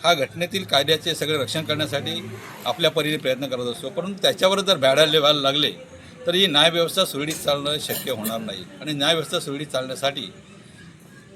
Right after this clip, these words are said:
वकिलाची खूप गरज आहे आणि त्याचं प्रोटेक्शन करणं खूप गरज आहे. त्यामुळे ह्या घटनेचा निषेध आणि आमची बार कौन्सिल ऑफ महाराष्ट्राने याची दखल घेतली, या अनुषंगाने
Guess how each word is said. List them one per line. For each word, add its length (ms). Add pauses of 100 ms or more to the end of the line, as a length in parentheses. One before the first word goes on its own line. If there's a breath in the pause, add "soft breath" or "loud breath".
(140)
वकिलाची 480
खूप 160
गरज 260
आहे 100 (240)
आणि 120
त्याचं 220
प्रोटेक्शन 520
करणं 260
खूप 180
गरज 220
आहे. 100 (380)
त्यामुळे 360 (400)
ह्या 100
घटनेचा 360
निषेध 380 (260)
आणि 200
आमची 200
बार 200
कौन्सिल 320
ऑफ 60
महाराष्ट्राने 440
याची 200
दखल 260
घेतली, 340 (420 loud breath)
या 160
अनुषंगाने 600